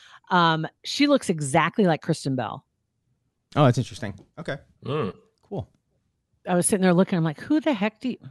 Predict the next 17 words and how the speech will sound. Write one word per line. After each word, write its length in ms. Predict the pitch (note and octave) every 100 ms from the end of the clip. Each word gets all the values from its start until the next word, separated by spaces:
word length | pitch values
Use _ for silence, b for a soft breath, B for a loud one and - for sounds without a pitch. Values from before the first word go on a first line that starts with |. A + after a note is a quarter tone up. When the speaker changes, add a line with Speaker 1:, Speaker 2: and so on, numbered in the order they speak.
| - _ _
Speaker 1:
wait. 300 | D3+ G2 G#2+
Speaker 2:
Mm. 200 | A2+ A2 F2 F#2+ B B B _ -
Speaker 1:
Anywho, 380 | D4 F3+ D3+ - -
but 120 | F#3
I 60 | F3
like 220 | C#3+ -
her 100 | B2
a 60 |
lot. 200 | E2 -
She's, 380 | - F3 D#3+ - C#3
she's 220 | F#3 D#3
really 160 | D3
cool. 240 | C#3 C#3 C#3 B B B
Um, 440 | - G3+ G3 F#3 F3+ -
daylight 300 | G3 A3 G#3
saving 260 | - A3 G3
time. 300 | F3 A#2+